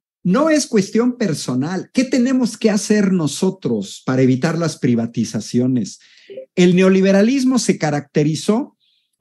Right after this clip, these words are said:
por deshacerse de empresas paraestatales. Más de mil en el sexenio de Miguel de la Madrid. Y recuerden que Salinas de Gortari presumía de haberse deshecho de bancos,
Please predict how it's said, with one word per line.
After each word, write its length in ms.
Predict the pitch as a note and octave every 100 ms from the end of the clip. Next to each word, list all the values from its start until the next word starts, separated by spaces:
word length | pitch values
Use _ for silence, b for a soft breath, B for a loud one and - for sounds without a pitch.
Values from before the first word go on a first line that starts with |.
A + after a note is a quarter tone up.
| -
por 200 | D3+ A#2+
deshacerse 680 | D3 C#3+ D3+ - G#3 G3+ F3
de 80 | C#3
empresas 480 | C3 D3+ D#3 D#3
paraestatales. 880 | - A#2+ A#2 G#2+ - G2 F2+ - - _ _ _ _ -
Más 280 | F#3+ A3
de 80 | F3+
mil 540 | F3+ A3+ A#3 G#3+ F#3+ - _ _
en 160 | D3+ C3+
el 100 | C3
sexenio 520 | B2+ D3 - F#3 E3+
de 80 | C3+
Miguel 300 | C3 B2+ D3
de 80 | D3
la 100 | D3
Madrid. 440 | D#3+ E3+ G3+ A#3 _ _ b b b
Y 120 | D#3+
recuerden 580 | C#3+ D#3+ F#3+ A3+ A3 D#3+
que 100 | C#3+
Salinas 480 | - D3+ F#3 F#3+ E3+
de 80 |
Gortari 480 | E3 F#3 - G3 G3
presumía 920 | G3 G#3+ F#3+ - F#3 F#3+ A#3 F3+ B2 - _ _ _ -
de 140 | C3
haberse 460 | D#3+ E3 G3+ G3 F#3
deshecho 640 | D3 C#3+ F#3+ F3+ - F#3
de 160 | D3+ C3
bancos, 800 | B2+ D#3+ E3+ D#3 E3+ E3 -